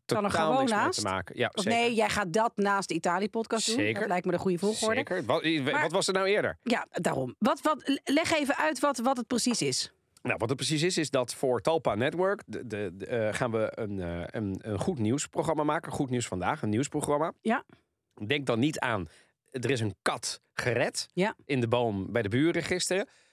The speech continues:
Speaker 2: Dat is vast ook goed nieuws, maar dat gaan we niet doen. Maar de grote onderwerpen. Dus denk politiek, eh, innovatie,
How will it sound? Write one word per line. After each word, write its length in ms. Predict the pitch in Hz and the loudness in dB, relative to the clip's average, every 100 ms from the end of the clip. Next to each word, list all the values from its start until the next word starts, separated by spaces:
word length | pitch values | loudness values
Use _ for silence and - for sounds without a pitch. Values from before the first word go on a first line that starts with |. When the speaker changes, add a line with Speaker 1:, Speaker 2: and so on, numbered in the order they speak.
| _ | _
Speaker 2:
Dat 120 | 87 | -8
is 60 | - | -2
vast 220 | 127 - | 0 0
ook 120 | 123 | 0
goed 160 | 135 131 | 0 0
nieuws, 180 | 127 127 | 0 0
maar 100 | 101 | -2
dat 120 | 135 | 0
gaan 140 | 117 | -2
we 60 | 92 | -2
niet 100 | 87 | 0
doen. 160 | 135 | 0
Maar 100 | 156 | 0
de 60 | 139 | 0
grote 360 | - 175 196 - | 0 2 2 0
onderwerpen. 440 | 110 87 76 - | -2 -4 -6 -4
Dus 120 | 113 | -2
denk 240 | 147 160 - | 0 0 0
politiek, 520 | 190 175 147 151 - - - - | 0 0 0 -2 -2 -14 -20 -8
eh, 120 | 131 143 | -2 0
innovatie, 800 | 185 180 143 127 - 135 123 | 2 2 2 0 0 -2 -2